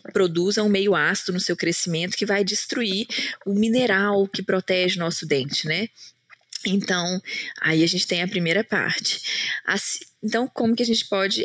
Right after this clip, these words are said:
atuar, né? A gente escova o dente, a gente não, que a gente pode não comer, né? Então, fica um, uma coisa legal, né, Marisa? Até pra reforçar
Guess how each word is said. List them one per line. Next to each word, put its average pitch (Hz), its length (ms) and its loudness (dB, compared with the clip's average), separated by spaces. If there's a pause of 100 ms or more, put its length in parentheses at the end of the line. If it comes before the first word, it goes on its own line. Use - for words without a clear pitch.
(100)
atuar, 196 520 0
né? 165 360 -2
A - 100 -2
gente 160 240 -2
escova 151 480 -2
o - 20 -6
dente, 180 720 -2
a 175 60 2
gente 160 320 -2
não, 165 100 0 (140)
que - 60 -2
a 160 40 2
gente 156 240 -4
pode 160 240 2
não 165 160 0
comer, 202 460 2
né? 214 140 0 (440)
Então, 185 320 0
fica - 380 0
um, 220 340 2
uma 202 220 0
coisa 208 220 2
legal, 254 340 2
né, 254 140 2
Marisa? 202 340 4
Até 208 160 0
pra 226 140 0
reforçar 226 600 0